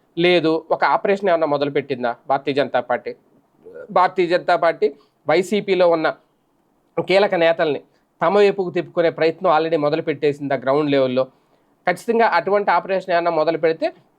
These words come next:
ఎందుకంటే వాళ్ళు already కూటమిలో ఉన్నారు కాబట్టి బీజేపీ, ఆ, జనసేన, ఆ, టీడీపీ కలిసి ఉన్నారు కాబట్టి టీడీపీ, జనసేన నాయకులను అయితే టచ్ చేయరు, వైసీపీ నాయకులనే టార్గెట్ చేస్తారు. So ఇప్పుడు ఆ ఆపరేషన్ ఏమన్నా కొనసాగుతుందా?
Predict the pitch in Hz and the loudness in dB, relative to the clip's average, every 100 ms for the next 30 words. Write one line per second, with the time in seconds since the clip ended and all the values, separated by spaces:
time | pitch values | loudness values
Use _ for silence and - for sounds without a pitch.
0 | _ - 185 196 196 196 175 165 160 180 | _ -4 -2 0 0 2 2 2 2 0
1 | 175 165 165 175 170 160 165 160 151 156 | -2 0 0 0 0 2 0 0 -2 -2
2 | 147 285 - _ _ _ _ _ _ _ | -4 -10 -12 _ _ _ _ _ _ _
3 | 175 185 208 220 220 220 214 208 208 196 | -4 -2 2 2 2 0 0 2 2 2
4 | 185 170 170 160 151 151 170 180 180 202 | 0 2 2 2 0 -4 -2 -2 0 0
5 | 180 175 180 - - 160 151 175 175 170 | 0 0 -2 -2 -2 -2 -2 -2 -2 -2
6 | 165 165 151 165 160 151 151 208 196 208 | -2 -2 -2 -2 -2 0 -2 -4 -6 -4
7 | 214 190 180 175 175 170 165 160 160 156 | -2 0 -2 0 -2 2 2 2 0 -2
8 | 165 - 180 - 123 110 _ _ _ _ | -2 -4 -4 -4 -4 -6 _ _ _ _
9 | - 185 220 247 233 208 190 190 208 269 | 0 0 2 0 0 0 0 0 0 2
10 | 208 156 135 120 - 113 - - _ _ | 0 -2 -4 -4 -6 -10 -14 -18 _ _
11 | _ - 247 233 233 233 220 - 190 196 | _ 0 2 0 -2 0 0 2 2 2
12 | 214 226 214 196 190 180 - 156 _ 170 | 0 -2 -2 -2 -2 -4 -8 -18 _ -2
13 | 170 170 151 139 135 131 | 0 0 0 -4 -4 -4